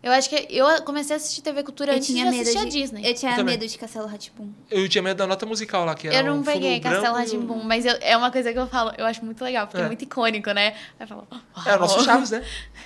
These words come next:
Speaker 3: Tipo, todo
Speaker 1: Uau.
Speaker 3: mundo fala do, do Castelo com carinho, né?
Speaker 2: Eu não
Speaker 1: É.
Speaker 2: peguei, nem, tipo, eu peguei fase de desenho, mas eu sempre fui muito Disney, gente. É porque, tipo, foi o que você falou, a sua fase mais Disney terminou quando terminou Violeta. A minha fase mais Disney terminou depois de Disney Bia, ou seja, em dois mil e dezenove.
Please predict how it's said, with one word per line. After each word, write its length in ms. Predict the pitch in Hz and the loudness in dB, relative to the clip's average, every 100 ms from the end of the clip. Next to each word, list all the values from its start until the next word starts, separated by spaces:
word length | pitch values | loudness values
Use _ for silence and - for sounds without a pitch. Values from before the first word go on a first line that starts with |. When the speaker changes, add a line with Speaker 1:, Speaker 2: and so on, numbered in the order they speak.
| - | -12
Speaker 3:
Tipo, 340 | 226 254 240 | -10 -10 -4
todo 200 | 220 214 | 0 2
Speaker 1:
Uau. 60 | 165 | 2
Speaker 3:
mundo 140 | 180 240 | 0 -2
fala 360 | 190 180 208 | 0 2 2
do, 420 | 240 254 254 226 202 | 2 -2 -2 -2 -4
do 120 | 196 - | -8 -6
Castelo 320 | 190 185 175 | -4 -4 -6
com 100 | 185 | -6
carinho, 380 | 240 254 214 254 | -6 -4 -6 -2
né? 100 | 254 | 2
Speaker 2:
Eu 100 | 262 | 4
não 120 | 269 | 2
Speaker 1:
É. 60 | 285 | 2
Speaker 2:
peguei, 280 | 277 262 269 | 0 2 0
nem, 120 | 262 | 0
tipo, 220 | 254 - | -4 -4
eu 160 | 269 269 | -2 0
peguei 300 | 294 294 349 | 0 0 0
fase 240 | 381 339 | -2 -2
de 60 | 320 | 0
desenho, 400 | 294 269 262 269 | -2 0 -2 0
mas 160 | 269 254 | -2 -2
eu 80 | |
sempre 240 | 247 262 254 | -2 -6 -4
fui 80 | 254 | -6
muito 220 | 254 262 | -4 -6
Disney, 340 | 254 226 214 | -8 -8 -8
gente. 260 | 214 214 208 | -8 -8 -8
É 60 | 208 | -10
porque, 220 | - 247 | -6 -6
tipo, 460 | 240 - 240 214 - 247 | -6 -4 -2 -2 -6 -6
foi 140 | 240 | -2
o 40 | 233 | 0
que 60 | |
você 220 | 240 233 | -2 -6
falou, 240 | 240 240 233 | -2 0 2
a 80 | 214 | 0
sua 160 | 226 | -2
fase 260 | 226 233 226 | -2 -2 -2
mais 200 | 226 220 | -4 -4
Disney 300 | 220 226 220 | -8 -8 -6
terminou 300 | 233 226 220 | -6 -6 -6
quando 160 | 240 247 | -8 -10
terminou 220 | 226 226 | -8 -6
Violeta. 420 | 226 247 202 - | -4 -2 -2 -4
A 80 | 208 | -6
minha 220 | 226 240 | -4 -2
fase 220 | 247 226 | -2 -2
mais 160 | 233 214 | -2 -6
Disney 360 | 220 226 208 196 | -6 -8 -10 -10
terminou 440 | 226 214 220 220 | -10 -8 -6 -8
depois 760 | 220 196 220 220 240 262 320 320 | -8 -6 -6 -4 -2 0 -2 -4
de 140 | - | -10
Disney 340 | 247 247 247 262 | -6 -6 -4 -6
Bia, 360 | 214 226 196 | -6 -6 -4
ou 80 | 180 | -4
seja, 260 | 214 214 214 | -6 -8 -6
em 20 | |
dois 140 | 208 | -10
mil 100 | 202 | -10
e 40 | 208 | -10
dezenove. 420 | 220 214 196 185 | -10 -10 -10 -12